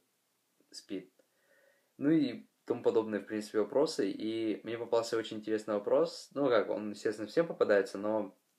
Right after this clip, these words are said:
мне сказали отвечать честно, и попался вопрос, жили ли вы за пределами С Ш А дольше пяти лет. И я отметил, да, жил.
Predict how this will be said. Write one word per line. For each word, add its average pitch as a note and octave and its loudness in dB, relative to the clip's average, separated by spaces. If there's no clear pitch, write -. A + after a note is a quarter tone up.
мне A#2 -4
сказали G#2+ 0
отвечать - -6
честно, D#3 2
и A2 -4
попался G#2+ 2
вопрос, B2 2
жили A#2+ 0
ли A2+ -2
вы A2+ -2
за A2 -2
пределами A2 2
С G#2 -8
Ш - -4
А C3+ 0
дольше - -4
пяти G#2+ -8
лет. G2+ 2
И A#2 -4
я A#2 4
отметил, C3+ 0
да, G2 6
жил. F#2+ -4